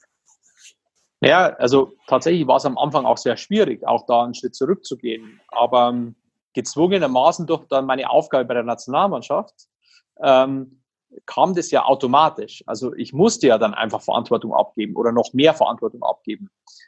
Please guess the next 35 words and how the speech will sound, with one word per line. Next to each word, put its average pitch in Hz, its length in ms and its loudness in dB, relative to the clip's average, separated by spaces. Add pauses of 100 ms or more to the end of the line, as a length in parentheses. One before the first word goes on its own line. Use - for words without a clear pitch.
(220)
und 120 680 0 (840)
auch - 440 0
noch 131 240 0
mehr 131 220 4
loslassen. 139 480 2
Ich 110 60 -8
hab, 135 180 -6
konnte 165 240 -2
das 151 140 -6
vorher, 196 340 2
glaub 190 200 -4
ich, - 120 -10
schon, 247 440 -4 (280)
aber 120 160 0
jetzt 156 260 -2
hab 160 80 0
ich's 160 280 -8
noch, 135 320 -6 (100)
noch 123 240 -8
besser 151 340 -2
einschätzen 160 520 -6
gelernt 147 500 0
und 120 200 -8
noch, 113 360 -6
ähm, 107 420 2
weiß 110 400 0
auch 120 160 2
noch 127 140 -8
viel 147 140 0
besser 135 240 -2
mit 127 160 -4
der 123 60 0
Situation 120 520 -2
um-, 147 340 -6
umzugehen. 110 540 -6